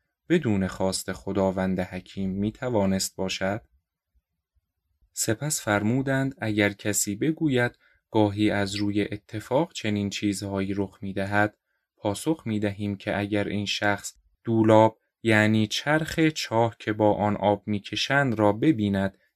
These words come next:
که می‌گردد و باغی را به وسیلهٔ آن به درختان و گیاهانش آب می‌دهند و ببیند که آلات و ادوات دولاب همه بر طبق قانون حرکت می‌کنند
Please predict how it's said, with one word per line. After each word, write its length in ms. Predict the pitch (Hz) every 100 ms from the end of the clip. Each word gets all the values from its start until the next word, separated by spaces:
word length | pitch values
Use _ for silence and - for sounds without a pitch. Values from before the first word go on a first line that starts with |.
| -
که 160 | 110
می‌گردد 840 | 104 104 101 104 98 98 104 110 _ _ _ -
و 180 | 110 107
باغی 480 | 117 143 147 151
را 180 | 151 147
به 160 | 123 104
وسیلهٔ 680 | 101 101 - 107 120 151 143
آن 280 | 104 107 110 _ -
به 120 | 107
درختان 680 | 104 104 101 - - 104 104
و 140 | 101
گیاهانش 840 | 98 104 104 101 117 156 110 -
آب 300 | - 101 95
می‌دهند 640 | 101 98 98 98 104 107 107 _ _ _ -
و 140 | 107
ببیند 580 | 104 131 156 165 156 156
که 160 | - 113
آلات 540 | 107 101 101 104 - 110
و 80 | 101
ادوات 600 | 101 104 101 104 101 107
دولاب 540 | 104 104 104 104 104 _ _
همه 400 | - 107 107 107
بر 220 | 104 104 98
طبق 440 | - 165 - -
قانون 580 | 151 - 107 104 104 104
حرکت 540 | 104 101 - 101 -
می‌کنند 600 | 101 98 104 104 107 107